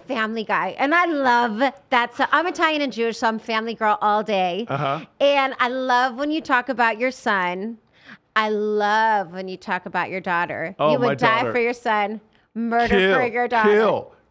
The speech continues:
Speaker 2: I will kill you for my daughter.
Speaker 1: <laughs>
Speaker 2: Yeah.
Speaker 1: Wait, how old are the kids now?
Speaker 2: They're six. My son is six. My daughter's three. So,
Speaker 1: Oof.
Speaker 2: yeah, it's, and it's interesting, like,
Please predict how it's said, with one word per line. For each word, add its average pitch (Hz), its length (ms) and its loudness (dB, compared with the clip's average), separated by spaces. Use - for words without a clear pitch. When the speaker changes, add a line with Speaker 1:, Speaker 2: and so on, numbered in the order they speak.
Speaker 2:
I 160 140 2
will 180 180 2
kill 226 400 2
you 170 400 2
for 156 180 -4
my 127 160 -2
daughter. 123 400 0
Speaker 1:
<laughs> - 20 -4
Speaker 2:
Yeah. 147 200 -2
Speaker 1:
Wait, 403 120 2
how 370 360 0
old 370 80 4
are 392 80 -2
the 330 80 -4
kids 277 260 -2
now? 202 420 -4
Speaker 2:
They're 147 220 0
six. - 600 -2
My 165 100 -4
son 202 220 -4
is 208 100 -6
six. 170 320 -10
My 135 140 -6
daughter's 131 460 -2
three. 123 340 -6
So, 117 420 -4
Speaker 1:
Oof. 131 80 -12
Speaker 2:
yeah, 175 640 2
it's, 160 420 -8
and 165 260 -4
it's 180 200 -8
interesting, 165 640 -6
like, 107 420 -4